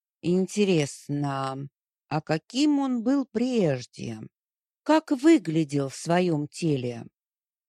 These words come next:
Очень постаралась заверить себя, что дело в жалости и в чувстве справедливости.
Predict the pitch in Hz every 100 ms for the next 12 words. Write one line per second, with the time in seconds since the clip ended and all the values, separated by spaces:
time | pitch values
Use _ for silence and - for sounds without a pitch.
0 | _ 147 208 233 202 165 156 156 - 160
1 | 156 143 131 127 135 139 156 247 262 208
2 | - 165 147 135 120 117 - 131 139 139
3 | 202 254 247 190 139 165 180 165 165 -
4 | 151 - - 160 185 - 180 - 190 196
5 | 208 160 135 117 - - 123 113